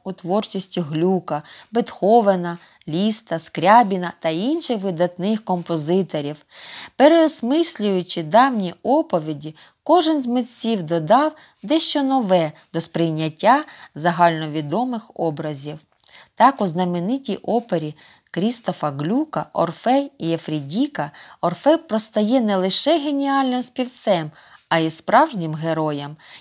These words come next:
який заради кохання наважився кинути виклик самій смерті. Саме тому велику увагу композитор приділяє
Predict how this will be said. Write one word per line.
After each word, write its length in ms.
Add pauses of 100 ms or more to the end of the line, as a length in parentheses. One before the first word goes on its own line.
який 320
заради 440
кохання 720 (280)
наважився 640
кинути 540
виклик 500
самій 340
смерті. 720 (340)
Саме 420
тому 560 (240)
велику 540
увагу 640
композитор 960
приділяє 800